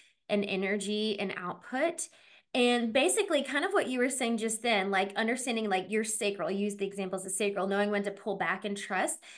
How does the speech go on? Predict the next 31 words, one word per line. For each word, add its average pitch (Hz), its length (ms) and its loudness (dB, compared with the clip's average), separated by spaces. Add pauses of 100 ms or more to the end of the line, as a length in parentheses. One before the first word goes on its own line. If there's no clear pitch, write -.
That's 262 200 0
kind 285 200 -4
of 294 60 -2
what 262 140 0
it 208 100 0
is. 208 300 0
Because, 240 360 -4
yeah, 175 300 0
like, 196 180 0
during 220 300 0
winter, 220 540 -2 (440)
we're 226 440 2
at 214 160 2
this, 247 240 4
like 214 120 2
I 208 60 4
said 220 220 2
before, 214 240 -2
this 220 180 0
isn't 254 220 -2
a 262 100 0
time 240 220 -4
to 226 80 -4
be 202 180 -2
creative 233 540 -2 (420)
or 214 220 -2
produce 214 480 -4
things, 254 340 -4
right? 220 160 -4
It's, 214 160 -4
it's 185 140 -6